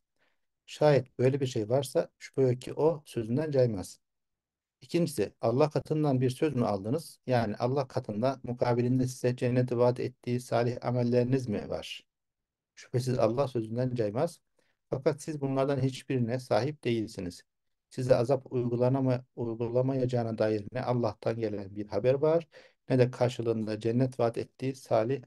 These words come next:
amelleriniz var. Yoksa bilmediğiniz şeyleri mi Allah'a isnat ediyorsunuz? Öyle değil. Kötülük işleyip de günahı kendisini çepeçevre kuşatan kimse. Evet, böyleleri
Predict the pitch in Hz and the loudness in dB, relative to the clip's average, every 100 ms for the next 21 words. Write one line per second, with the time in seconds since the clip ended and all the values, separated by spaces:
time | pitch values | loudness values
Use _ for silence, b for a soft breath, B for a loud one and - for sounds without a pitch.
0 | _ 117 113 107 107 107 107 104 82 - | _ -6 -6 -4 -2 -2 -4 -6 -6 -6
1 | - _ _ _ _ _ _ _ _ _ | -20 _ _ _ _ _ _ _ _ _
2 | 147 160 - 143 151 - _ 147 156 135 | 0 2 2 2 2 -8 _ -4 0 2
3 | 123 123 - 120 117 123 110 101 107 104 | 2 0 0 -2 0 0 0 -2 -2 -2
4 | 104 - 113 123 120 107 104 - 131 170 | -4 -8 -10 -8 -4 -2 -2 -2 -4 -6
5 | - _ - 113 120 139 120 - - _ | -10 _ -4 0 2 0 -2 -4 -20 _
6 | _ - - 131 127 127 - 131 127 127 | _ -10 -8 -6 -6 -10 -4 -2 -2 -2
7 | 101 - 107 120 127 127 - 113 117 135 | -6 -4 -4 -2 -4 -4 -4 -4 -4 -6
8 | 131 - 127 123 123 120 113 107 - 123 | -8 -6 -4 -4 -2 -2 0 -4 -6 -8
9 | 131 131 127 120 - 92 82 _ _ _ | -6 -6 -6 -6 -4 -6 -6 _ _ _
10 | _ b b b 143 131 139 _ 143 143 | _ b b b 2 4 2 _ 4 6
11 | 120 113 131 | 6 4 2